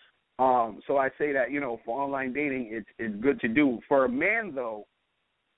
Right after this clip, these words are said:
you know, it's a little bit harder for a man to do it because,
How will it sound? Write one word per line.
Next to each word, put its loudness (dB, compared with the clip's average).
you -6
know, 0
it's -4
a -6
little 0
bit -4
harder 2
for -2
a -6
man -2
to -6
do 2
it 0
because, -2